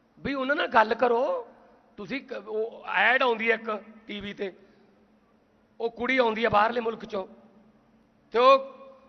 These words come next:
ਉਹਦੇ ਮਾਂ ਪਿਓ ਖੁਸ਼ ਹੋ ਜਾਂਦੇ ਨੇ, "ਬੇਟਾ ਤੂੰ ਆ ਗਈ।" ਉਹ ਕਹਿੰਦੀ ਹੈ, "ਹਾਂ ਪਾਪਾ, ਮੋਦੀ ਜੀ ਨੇ ਯੁੱਧ ਰੁਕਵਾ ਦਿਆ ਥਾ।"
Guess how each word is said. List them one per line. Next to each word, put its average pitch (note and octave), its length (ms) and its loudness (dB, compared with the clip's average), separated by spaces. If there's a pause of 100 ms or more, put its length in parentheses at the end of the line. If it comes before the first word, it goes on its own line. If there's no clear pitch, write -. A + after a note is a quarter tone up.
(280)
ਉਹਦੇ A3+ 120 0
ਮਾਂ A3+ 200 0
ਪਿਓ A#3+ 120 -2
ਖੁਸ਼ G#3 220 -6
ਹੋ G#3+ 60 -2
ਜਾਂਦੇ G#3+ 160 -6
ਨੇ, A3 60 -6
"ਬੇਟਾ G#3 220 -6
ਤੂੰ A3 160 -2
ਆ F3+ 120 2
ਗਈ।" A3+ 200 -4 (500)
ਉਹ A3+ 100 0
ਕਹਿੰਦੀ A#3 300 0
ਹੈ, B3+ 40 4
"ਹਾਂ G#3 240 4
ਪਾਪਾ, A3+ 580 2 (320)
ਮੋਦੀ A3 440 -4
ਜੀ A#3+ 180 -10
ਨੇ A#3+ 120 -6
ਯੁੱਧ G#3+ 300 -8
ਰੁਕਵਾ G#3+ 420 0
ਦਿਆ F3+ 240 0
ਥਾ।" F3+ 260 -6